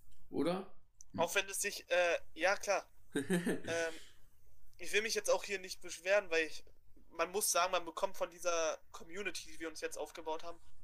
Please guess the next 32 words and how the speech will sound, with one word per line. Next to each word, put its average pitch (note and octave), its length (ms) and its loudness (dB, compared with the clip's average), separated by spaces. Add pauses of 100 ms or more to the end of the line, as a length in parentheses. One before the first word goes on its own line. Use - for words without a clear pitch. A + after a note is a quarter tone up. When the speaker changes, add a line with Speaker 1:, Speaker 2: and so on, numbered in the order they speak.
(140)
Speaker 2:
vielleicht F#3 300 4
auch F#3 120 6
nicht F#3+ 220 -4
unbedingt F3+ 400 -6
so E3+ 140 -8
viel E3+ 220 -6
mit, - 220 -6
da D3 160 4
halt D3 220 -4
wenig D#3+ 260 -4
drunten - 360 -4
schreiben. D#3+ 400 0 (420)
Und E3+ 100 -8
es F#3 140 4
wär F#3+ 140 8
auch G3+ 180 4
gen-, F#3+ 240 0
dann F3+ 160 -2
halt F3+ 180 2
mal F#3 140 2
gut G#3 280 -8
zu F#3+ 300 -6
sagen, F3 460 0
jetzt G3 180 -2
einfach F3 220 -2
mal F3+ 100 0
so F3+ 120 -6
zwischendurch, F3+ 600 -8
falls F3 220 2
ihr - 80 -8
diesen - 220 -6
Podca-, - 440 -4